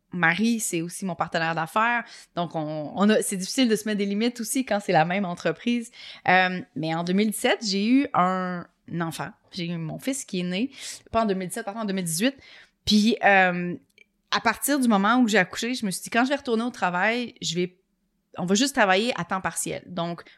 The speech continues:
bl-, pourquoi ? C'est parce qu'il allait pas à la garderie. <laughs> J'ai mentionné tantôt qu'il vient juste de commencer, ça a pris trois ans.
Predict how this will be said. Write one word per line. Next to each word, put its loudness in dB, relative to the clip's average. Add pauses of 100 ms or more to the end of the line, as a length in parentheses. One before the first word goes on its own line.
(240)
bl-, 0
pourquoi ? 4
C'est -6
parce -8
qu'il -8
allait -4
pas 2
à 2
la 2
garderie. 2 (180)
<laughs> -18
J'ai 0
mentionné 4
tantôt 6
qu'il 0
vient 4
juste 0
de 10
commencer, 4
ça 4
a 4
pris 0
trois 0
ans. 0